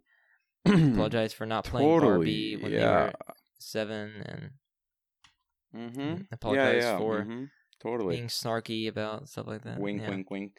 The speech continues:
Speaker 2: Yep, wink.
Speaker 1: Mm-hmm.
Speaker 2: 'Cause
Speaker 1: Totally.
Speaker 2: I definitely did that. I, for sure, I, I wept and I cleansed myself of all wrongdoing. Um,
Speaker 1: Dang, bro.
Speaker 2: and went and apologized.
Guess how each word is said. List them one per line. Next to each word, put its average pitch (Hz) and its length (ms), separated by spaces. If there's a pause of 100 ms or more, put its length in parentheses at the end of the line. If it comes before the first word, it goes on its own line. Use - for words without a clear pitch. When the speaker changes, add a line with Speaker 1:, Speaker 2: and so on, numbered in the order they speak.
(680)
Speaker 2:
Yep, 110 240 (260)
wink. 113 240 (260)
Speaker 1:
Mm-hmm. 101 280
Speaker 2:
'Cause 131 160
Speaker 1:
Totally. 107 220
Speaker 2:
I 139 40
definitely 127 320
did 101 160
that. 87 300
I, 98 340 (140)
for 107 160
sure, - 260
I, 95 120 (200)
I 101 120
wept 117 720 (120)
and 92 580 (240)
I - 640 (720)
cleansed 127 400
myself 120 480
of 104 80
all 107 340
wrongdoing. 113 540 (880)
Um, 92 540
Speaker 1:
Dang, 101 300
bro. 92 180 (480)
Speaker 2:
and 117 280
went 113 120
and 95 120
apologized. - 640